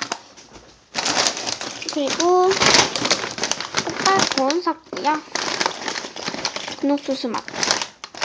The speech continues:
얘는 천사백 원으로 샀습니다. 그리고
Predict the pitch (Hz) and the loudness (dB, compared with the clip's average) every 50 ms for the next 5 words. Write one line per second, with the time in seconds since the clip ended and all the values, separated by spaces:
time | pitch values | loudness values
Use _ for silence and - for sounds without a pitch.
0 | - - - - - - 285 277 277 277 277 294 - 392 381 370 370 - 302 269 | -2 -2 -4 -2 0 2 2 4 4 2 2 4 6 6 6 6 6 6 4 4
1 | 254 269 277 277 - 269 254 247 240 240 247 - - - - 294 277 254 226 226 | 6 6 6 6 6 2 0 -2 -4 -4 -6 -6 -6 -4 -2 0 0 0 0 0
2 | - 240 - - - - - - - 311 285 - - | -2 -2 -2 0 0 0 0 0 0 0 0 0 -2